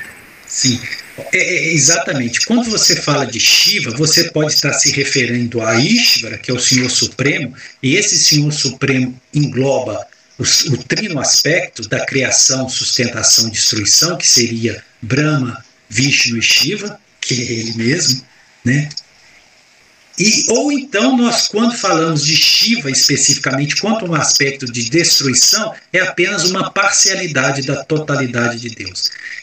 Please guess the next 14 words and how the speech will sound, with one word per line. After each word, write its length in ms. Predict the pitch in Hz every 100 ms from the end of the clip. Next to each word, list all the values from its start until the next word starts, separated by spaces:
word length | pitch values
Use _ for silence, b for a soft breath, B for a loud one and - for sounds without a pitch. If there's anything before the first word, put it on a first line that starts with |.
| -
Então, 760 | 160 165 202 262 247 185 143 127
geralmente, 1000 | 123 226 226 143 180 240 233 - - - _ _ _
quando 260 | 185 202 180
nós 240 | 170 -
falamos 400 | 151 143 147 -
de 100 | -
Shiva, 640 | - - - - 226 139 135
num 160 | 143
aspecto 480 | 123 - 139 139 131
divino, 460 | 113 107 110 156 120
de 140 | 120 120 190
Ishvara, 380 | - - - 113
de 100 | 107
Mahadeva, 800 | 127 - - 101 156 196 131